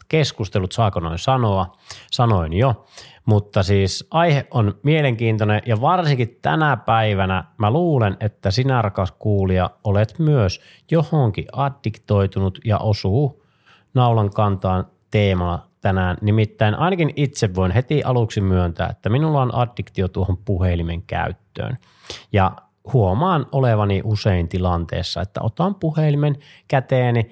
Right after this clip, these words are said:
aivan vaan selkärangasta olevalla impulsiolla. Ei ole mitään ajatustakaan, mitä himputtia tuun sillä puhelimella tekemään, mutta koska tässä sattuu olemaan tyhjä hetki, niin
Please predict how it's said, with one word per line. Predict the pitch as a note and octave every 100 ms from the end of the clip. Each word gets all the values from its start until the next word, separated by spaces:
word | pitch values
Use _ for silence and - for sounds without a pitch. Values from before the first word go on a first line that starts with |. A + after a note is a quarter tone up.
| _ _ -
aivan | G#2 F2 G#2 F3 D#3+
vaan | D3+ B2
selkärangasta | C#3 B2+ A2 G#2+ G#2 G2+ G2 - G#2 -
olevalla | G2+ F#2+ F#2+ G2+
impulsiolla. | G#2 G2 F#2 E2+ - F2+ F2 F2+ -
Ei | F#2+ G#2+
ole | B2
mitään | C#3 D3+ F#3 E3 D3+ B2+ A2+ _ _ _ _ _ _ _ _ _ _ -
ajatustakaan, | C3+ C3 A#2 - G#2+ G2 G#2
mitä | A#2+ G2+ - _ _ -
himputtia | D#3+ D3 - G#2 F2+
tuun | F2+
sillä | E2+ E2+
puhelimella | B2+ B2+ G#2 E2+
tekemään, | F3+ F#3 D#3 C#3 B2+ - -
mutta | D3+ D3+ D3
koska | D#3+ - F#2
tässä | D#2+ G2
sattuu | G#2+ -
olemaan | D3 D3 C3+
tyhjä | D3+ C3 A#2+
hetki, | A#2+ A2+ -
niin | G2+ G2